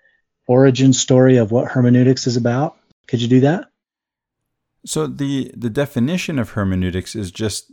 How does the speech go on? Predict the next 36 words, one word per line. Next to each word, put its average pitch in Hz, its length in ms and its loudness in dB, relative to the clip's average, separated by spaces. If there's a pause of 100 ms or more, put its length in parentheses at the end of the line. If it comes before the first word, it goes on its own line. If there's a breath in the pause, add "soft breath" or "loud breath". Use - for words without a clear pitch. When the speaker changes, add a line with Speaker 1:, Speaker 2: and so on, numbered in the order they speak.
Speaker 2:
the 104 160 -8
branch 104 400 -4
of 101 140 -6
knowledge 95 420 -4
that 85 160 -14
deals 95 320 -6
with 87 160 -12
interpretation, 95 1040 -8 (280)
especially 113 560 -4
when 95 140 -4
it 92 100 -12
comes 92 340 -6
to 92 180 -8
bibli-, 95 840 -8
biblical 101 500 -4
or, 87 380 -4
or 92 140 -8
literary 90 440 -4
texts, - 540 -12
you 85 60 -8
know, 82 100 -8
the 80 100 -10
Bible 87 380 -4
or 85 100 -8
literary 85 380 -10
texts. - 460 -14 (560)
In 107 160 -2
terms 131 260 -2
of 101 160 -6
where 107 140 -2
the 98 80 -4
word 92 240 -8
comes 170 320 -10
from, 87 480 -6 (600)
it's, 120 380 -6
it's - 300 -12